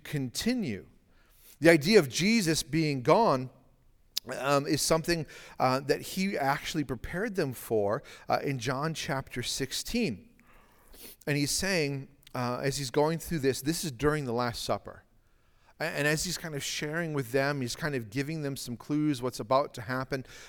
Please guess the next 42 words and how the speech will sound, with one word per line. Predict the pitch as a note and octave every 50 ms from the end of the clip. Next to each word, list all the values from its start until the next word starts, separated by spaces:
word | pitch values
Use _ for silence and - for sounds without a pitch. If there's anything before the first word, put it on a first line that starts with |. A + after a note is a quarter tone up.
| - -
Uh, | A2 A2+ - -
we're | C3+ C3+ C3
gonna | C#3+ D3+ C#3+ C3
go, | A2+ G#2 C3+ C#3 D3 D3+ D#3+ D3+ - - - - -
uh, | - A2+ A2+ -
into | - D3+ D3 D3 D3+ D#3 - - - - C3 B2 A#2+ A#2 A#2+ A#2+ A#2 - - - _ _ _ _ _ _ _ _ _ _ _ _ - - -
verse | A2+ B2 C#3 C3 - -
five, | - - - F3+ F3+ D3+ A2 G2 G#2 B2+ D#3+ E3 - - - - - - - -
a-, | B2+ - -
and | C#3+ C#3
he's | C3+ -
saying, | - D#3 C#3+ C#3
"I'm | C3+ C#3
gonna | D3 D3+ E3
go | D3+ C#3+ E3+ F3
away | D3+ C3 B2 D3+ F3 A3 A#3
to | - - F3
him | C3 D3 D#3 D3+ D3+ C3
who | C3 D3
sent | - - - - D#3 D3+ - -
me, | A2+ G#2 G2+ G#2 -
and | A#2+ B2+
not | C3 C3 - - -
one | C3+ C3+ D#3 G3+
of | A3+ D#3+
you | B2 B2 B2+ B2+ C3
asks, | - C3+ B2+ B2 A#2 - - - -
'Where | - C#3 C3 B2+
are | A#2+
you | A#2 A2 A2+
going?' | G#2+ C3 C#3+ C#3 B2 G#2+ G2+ - - _ _ _ _ _ _ _ _ _ _ _ _ _ -
Yet | C#3+ D3+ -
because | D#3 C#3+ D#3+ C3+
I've | D#3+ C3+
spoken | - - - - G3+ A3+ A3 A3 F#3+ D#3
these | D3+ D#3 D3 - -
things | - E3+ E3 D#3+ - -
to | - - B2+
you, | A#2+ B2+ C3+ B2 A#2 A#2+
sorrow | A#2+ - - - D#3 D3 D#3 E3 E3+ E3+ D#3
has | C#3 B2 A2 -
filled | - - D3 D3+ D#3 D3+ D3 C#3